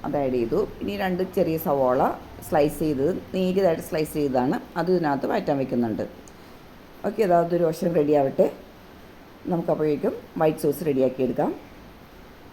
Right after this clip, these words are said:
വീഡിയോ കണ്ടിഷ്ടമാവുകയാണെങ്കിൽ ഒന്ന് ലൈക്ക് ചെയ്യണേ. സബ്സ്ക്രൈബ് ചെയ്യാതെ കാണുന്ന കൂട്ടുകാരാണെങ്കിൽ ഒന്ന് സബ്സ്ക്രൈബ് ചെയ്ത് സപ്പോർട്ട് ചെയ്യണേ. ഇനി നമുക്ക് വൈറ്റ് സോസ് റെഡിയാക്കുന്നതിനായിട്ട്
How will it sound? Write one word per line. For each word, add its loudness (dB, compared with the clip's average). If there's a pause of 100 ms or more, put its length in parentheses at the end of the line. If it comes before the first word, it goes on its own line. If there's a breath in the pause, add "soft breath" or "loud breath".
(1120)
വീഡിയോ 2
കണ്ടിഷ്ടമാവുകയാണെങ്കിൽ 0
ഒന്ന് -2
ലൈക്ക് 0
ചെയ്യണേ. 0 (720)
സബ്സ്ക്രൈബ് -4
ചെയ്യാതെ 4
കാണുന്ന 0 (100)
കൂട്ടുകാരാണെങ്കിൽ 0
ഒന്ന് -4
സബ്സ്ക്രൈബ് -4
ചെയ്ത് -2
സപ്പോർട്ട് -4
ചെയ്യണേ. 0 (1000)
ഇനി -2
നമുക്ക് 0
വൈറ്റ് 2
സോസ് 0
റെഡിയാക്കുന്നതിനായിട്ട് 2